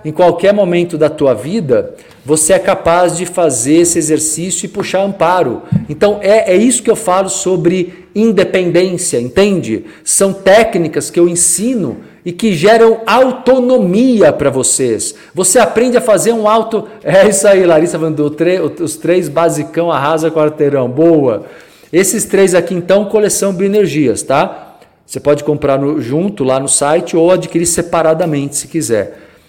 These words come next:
Eu vou mostrar todos pra vocês, beleza, galera? Vou apresentar os meus exercícios, meus áudios hoje aqui, tá bom? Ah, que legal, Paolo. Vai, gra-, adquire lá. Você consegue acompanhar bem em português?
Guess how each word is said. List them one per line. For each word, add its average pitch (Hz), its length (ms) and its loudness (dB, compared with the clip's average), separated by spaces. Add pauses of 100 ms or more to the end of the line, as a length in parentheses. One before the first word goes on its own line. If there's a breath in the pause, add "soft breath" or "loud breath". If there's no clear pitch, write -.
Eu - 60 -6
vou 190 100 2
mostrar 226 340 2
todos 220 240 2
pra 214 140 2
vocês, 170 360 2
beleza, 196 360 2
galera? 165 360 4
Vou 147 100 2
apresentar 190 500 0
os 165 120 0
meus 175 240 0
exercícios, 160 640 -2
meus 156 260 -2
áudios 143 440 0
hoje 131 200 0
aqui, 180 420 -6 (520 loud breath)
tá 131 100 0
bom? 190 640 0 (560 soft breath)
Ah, 165 500 4
que - 80 -2
legal, 185 380 4
Paolo. 147 640 4
Vai, 135 260 2
gra-, 147 400 4 (140)
adquire 190 480 0
lá. 196 520 0
Você - 140 -4
consegue 196 420 2
acompanhar 185 400 2
bem 185 200 0
em 165 40 -4
português? 175 920 2